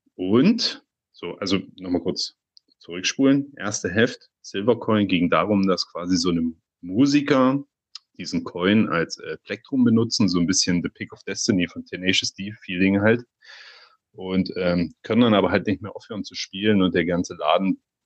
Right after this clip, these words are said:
brennt ab und alle sind tot und dann, äh, ragt halt dieser, dieser knochige Arm dort aus dem Ascheberg raus und hält den Coin. Ein Feuerwehrmann nimmt den dann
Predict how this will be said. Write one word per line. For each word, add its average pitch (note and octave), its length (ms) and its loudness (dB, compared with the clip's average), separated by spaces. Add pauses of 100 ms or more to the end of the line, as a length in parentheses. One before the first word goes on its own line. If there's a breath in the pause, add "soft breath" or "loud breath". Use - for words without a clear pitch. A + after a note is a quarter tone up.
(280)
brennt F#2+ 340 0
ab - 220 0
und F2+ 140 -10
alle F2 160 0
sind E2+ 220 -6
tot A2 320 -4
und F2 140 -10
dann, E2 240 -2
äh, E2+ 180 -6 (100)
ragt F2 280 -6
halt F2+ 160 -12
dieser, E2+ 400 0
dieser D#2+ 520 -8
knochige F2 540 -2
Arm G2+ 240 4
dort F#2+ 160 -4
aus - 180 -12
dem - 140 -18
Ascheberg F#2 540 -2
raus F#2 200 -2
und F2+ 140 2
hält F#2 200 2
den F2 140 -10
Coin. G#2+ 460 -2
Ein - 180 -20
Feuerwehrmann F2+ 640 0
nimmt B2 240 2
den D3+ 140 -2
dann C#3+ 260 0